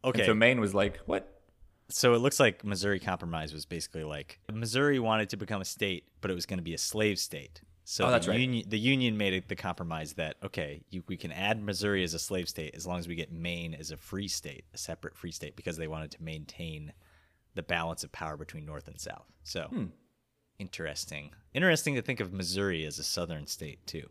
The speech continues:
Speaker 2: but
Speaker 1: Yeah, it's pretty far up there.
Speaker 2: Very good. Well, my question for you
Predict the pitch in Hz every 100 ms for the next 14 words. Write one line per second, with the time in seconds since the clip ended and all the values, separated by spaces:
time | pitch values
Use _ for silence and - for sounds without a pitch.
0 | _ 80 - - - - _ - 107 104
1 | - 120 107 104 - 92 - - _ _
2 | _ _ _ 98 104 117 117 170 151 -
3 | _ _ _ - 87 98 143 - _ _
4 | _ _ _ _ - 101 117 147 160 143
5 | 92 78 - 87 - 87 165 104 131